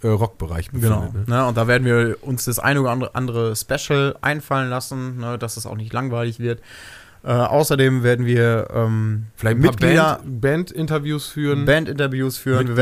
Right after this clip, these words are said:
Speaker 2: werden
Speaker 1: genau.
Speaker 2: Gründungsmitglieder, werden wir vom Power of Rock einladen, die so ein bisschen, ja, Anekdoten erzählen zur Gründung, zum, äh, zur Geschichte des Power of Rock, äh, wo ich mich persönlich sehr darauf freue.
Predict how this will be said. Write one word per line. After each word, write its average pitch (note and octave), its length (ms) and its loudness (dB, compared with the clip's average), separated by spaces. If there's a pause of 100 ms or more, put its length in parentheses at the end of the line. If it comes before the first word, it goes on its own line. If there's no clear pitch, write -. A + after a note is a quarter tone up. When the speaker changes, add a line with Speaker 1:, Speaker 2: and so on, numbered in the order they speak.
Speaker 2:
werden B2 120 0
Speaker 1:
genau. G#2+ 120 -4
Speaker 2:
Gründungsmitglieder, C3+ 1040 2
werden B2 220 0
wir A#2+ 400 2
vom A#2+ 220 -8
Power A#2 260 0
of A2+ 80 -4
Rock B2 320 -4
einladen, B2 560 0
die A#2+ 220 -2
so B2 100 -2
ein C3 80 -4
bisschen, C#3 400 -2 (600)
ja, A#2+ 200 2
Anekdoten D#3 840 -2
erzählen D3 640 0
zur D3 180 -4
Gründung, C#3 600 2
zum, C3 440 -2
äh, A#2+ 300 0
zur C3 160 -6
Geschichte C3 380 -6
des B2+ 160 -6
Power A#2+ 240 -2
of A2+ 100 -6
Rock, A#2 380 -6
äh, G#2 380 -8 (120)
wo B2 160 -8
ich A2+ 80 -8
mich A#2+ 140 -8
persönlich A#2 380 -2
sehr A2+ 120 -2
darauf A2 220 -4
freue. A2 360 -2